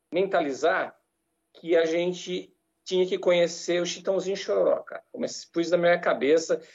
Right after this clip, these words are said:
que a gente ia jogar bola na chácara do Chitão, porque a gente ouvia muito isso. Eles se reuniam pra jogar bola na chácara do Chitão.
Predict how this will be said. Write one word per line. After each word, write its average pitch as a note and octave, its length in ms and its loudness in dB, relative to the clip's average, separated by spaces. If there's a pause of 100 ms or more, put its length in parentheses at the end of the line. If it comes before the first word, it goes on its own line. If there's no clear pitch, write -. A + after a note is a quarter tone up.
(160)
que - 80 -2
a D3+ 60 4
gente E3+ 260 0
ia F3 80 4
jogar D#3+ 300 2
bola D3+ 240 2
na D3+ 80 -2
chácara D3 340 -6
do B2+ 80 -20
Chitão, - 240 -4
porque - 160 -2
a D#3 60 4
gente E3+ 220 -2
ouvia D#3+ 340 0
muito F3 400 0
isso. A2+ 240 -8
Eles - 100 -10
se D3+ 140 -4
reuniam D3+ 400 4
pra F3 100 0
jogar E3+ 280 2
bola D3+ 260 4
na D3+ 100 0
chácara D#3+ 320 -4
do C#3+ 80 -12
Chitão. - 420 -6